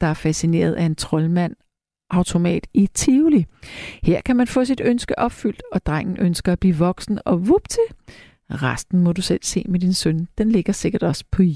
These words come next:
YouTube." Og den sidste S M S, det er virkelig den sidste. Ina siger, "En film, som berørte mig meget, var Frances med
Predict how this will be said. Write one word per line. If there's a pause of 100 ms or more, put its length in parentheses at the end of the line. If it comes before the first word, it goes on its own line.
YouTube." (600)
Og
den
sidste
S
M
S,
det
er
virkelig
den
sidste. (460)
Ina
siger, (100)
"En
film,
som
berørte
mig
meget,
var
Frances
med